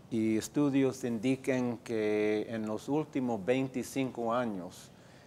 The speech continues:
eh, todos estos ríos, con la excepción del río Azacuate,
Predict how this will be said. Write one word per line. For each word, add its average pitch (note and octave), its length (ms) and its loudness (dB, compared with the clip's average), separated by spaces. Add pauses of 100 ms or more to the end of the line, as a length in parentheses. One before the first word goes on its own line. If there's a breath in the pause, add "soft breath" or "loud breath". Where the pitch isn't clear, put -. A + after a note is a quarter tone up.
(240 loud breath)
eh, G#2+ 640 2 (1160)
todos C#3 480 8
estos A2+ 340 2
ríos, C#3 460 4
con A#2 220 0
la G#2+ 100 4
excepción D3+ 920 2
del A#2+ 140 2
río B2+ 340 4
Azacuate, C#3 800 4